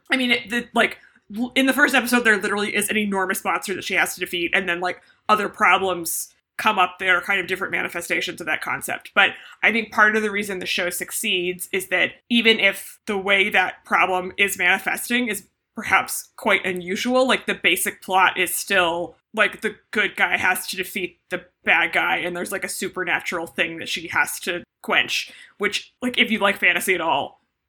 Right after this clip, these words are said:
is something that you will have come across many times. But she is so, um,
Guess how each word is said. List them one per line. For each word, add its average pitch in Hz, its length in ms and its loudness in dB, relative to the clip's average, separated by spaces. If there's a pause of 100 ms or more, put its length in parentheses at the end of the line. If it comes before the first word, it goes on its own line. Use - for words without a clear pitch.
(120)
is 185 120 -2
something 185 380 -2
that - 120 -10
you 208 120 -4
will 269 200 -2
have 370 160 2
come 381 180 2
across 277 400 4
many 226 200 -4
times. 165 420 -4 (640)
But 254 300 4 (260)
she 262 480 0
is 262 180 0
so, 262 840 0
um, 185 600 2